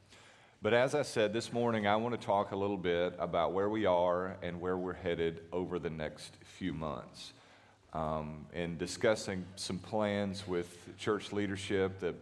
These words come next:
C L T and deacons, and even within the staff, um, I've commented, I don't feel like I've been here long enough to have a vision, a good, solid, detailed vision. That's not entirely true. The truth is,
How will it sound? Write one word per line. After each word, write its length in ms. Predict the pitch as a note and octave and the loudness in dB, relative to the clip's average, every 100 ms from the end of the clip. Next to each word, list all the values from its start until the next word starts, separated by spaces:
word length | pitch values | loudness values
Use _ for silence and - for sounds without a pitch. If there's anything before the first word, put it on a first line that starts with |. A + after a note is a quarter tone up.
| - | -12
C 240 | - - G2+ | -10 0 2
L 140 | F#2+ | 2
T 440 | F#2 A2 G2 G2 F#2 | 0 -2 0 2 0
and 200 | D#2+ D#2+ - - - - | -2 -8 -16 -20 -20 -8
deacons, 540 | G2+ G2+ G2+ G2+ F#2+ F#2+ | -2 -2 0 -2 -2 -4
and 140 | E2+ | -2
even 380 | F#2+ F#2 F#2 E2+ | -2 -2 -2 -2
within 340 | F2 F#2+ F#2 | -2 -2 -2
the 80 | F2 | -4
staff, 640 | - - G#2 F#2+ D#2+ F2 - - - - _ - | -6 0 4 4 2 -2 -10 -20 -20 -20 _ -16
um, 420 | D2+ D2+ D2 D#2 C#2+ | -8 -4 -4 -6 -2
I've 240 | E2+ E2+ | -2 0
commented, 480 | G#2 G#2+ G2 F2+ F2 | -2 0 0 -2 -2
I 80 | F2 | -2
don't 260 | G2+ A2 | -2 -4
feel 220 | - G2 F#2 | -4 -2 0
like 240 | F2+ F2 | 0 0
I've 180 | F2+ E2 | -2 -2
been 140 | G2+ | -4
here 220 | F#2+ F#2 | -2 -2
long 280 | F2 F2 F2 | -2 -2 -4
enough 340 | E2+ E2+ E2 - | -4 -6 -6 -10
to 80 | E2+ | -8
have 420 | - G2 F#2 F2 - - - - - | 0 2 2 -2 -10 -20 -20 -20 -8
a 60 | |
vision, 640 | E2 D2+ A2 G#2 D#2 C2+ B1 | -8 -2 2 2 0 -6 -10
a 60 | C#2+ | -10
good, 300 | D#2+ F#2+ F#2+ - | -2 -2 -2 -8
solid, 680 | - - F#2+ F#2 F#2 F2 E2+ - E2 F#2 | -6 2 4 4 2 -2 -6 -14 -8 -2
detailed 640 | G#2+ G#2 G#2 F#2 F2 E2+ E2 | -2 0 0 2 2 -2 -2
vision. 460 | G#2 G#2+ D#2+ D2 C#2+ | 0 2 0 -6 -2
That's 240 | G#2 A2 | -2 0
not 180 | A2+ G#2+ | 0 2
entirely 520 | G2 F#2+ C3 B2 F2 | 0 2 2 2 0
true. 420 | E2 F2+ D#2+ D2 G2 - - - - - | -6 -6 -4 -6 -8 -14 -20 -20 -20 -12
The 80 | G2 | -6
truth 320 | B2+ C3+ C3 | 0 0 2
is, 420 | G2 F#2 G#2 - | 4 4 0 -4